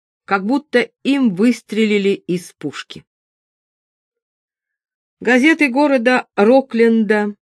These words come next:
штат Техас, охарактеризовали Джона Беркли как совершенно надежного человека. В ту же самую ночь другой уважаемый фермер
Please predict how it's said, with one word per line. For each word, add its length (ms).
штат 480
Техас, 760
охарактеризовали 1040
Джона 460
Беркли 480
как 500
совершенно 840
надежного 880
человека. 800
В 140
ту 100
же 120
самую 480
ночь 420
другой 580
уважаемый 800
фермер 580